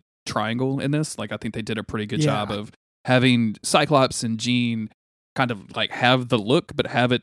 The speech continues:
Speaker 1: like, be focused on Jean and Logan. And even with the breakup and, like, him coming back for it, even if it meant him getting in front of the nuclear explosion, I think it was really powerful, even if he only got there just in time to have that goodbye moment and have, for them to be able to say, like,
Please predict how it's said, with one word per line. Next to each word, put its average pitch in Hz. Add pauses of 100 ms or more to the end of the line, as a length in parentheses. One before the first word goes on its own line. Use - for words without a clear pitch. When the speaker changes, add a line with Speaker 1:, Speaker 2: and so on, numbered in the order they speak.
Speaker 1:
like, 117
be 117
focused 107
on 104
Jean 110
and 101
Logan. 104
And 104
even 139
with 135
the 135
breakup 123
and, 107
like, 101
him 123
coming 120
back 101
for 101
it, -
even 101
if 98
it -
meant 107
him 107 (180)
getting 110
in 110
front 107
of 107
the -
nuclear 107
explosion, 110
I 95
think 101
it -
was 98
really 104
powerful, 127
even 110
if -
he 110 (340)
only 135
got 120
there 113
just 104
in 104
time 98
to 98
have 98
that -
goodbye 95
moment 92
and 104
have, -
for -
them 104
to -
be 101
able 101
to -
say, -
like, 98